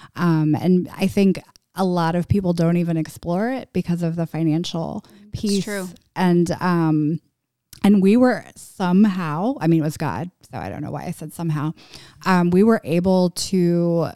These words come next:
Speaker 1: um, do the whole adoption completely debt-free.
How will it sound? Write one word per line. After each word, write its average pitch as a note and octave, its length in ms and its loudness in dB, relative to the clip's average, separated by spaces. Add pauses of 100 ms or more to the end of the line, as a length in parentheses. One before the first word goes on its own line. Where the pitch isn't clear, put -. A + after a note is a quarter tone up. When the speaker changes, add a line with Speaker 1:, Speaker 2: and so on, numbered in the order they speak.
(160)
Speaker 1:
um, D#3 680 -6 (300)
do F#3 160 2
the F3 140 2
whole F3 240 0
adoption D#3+ 680 -2
completely E3 460 -6
debt-free. D#3 640 -8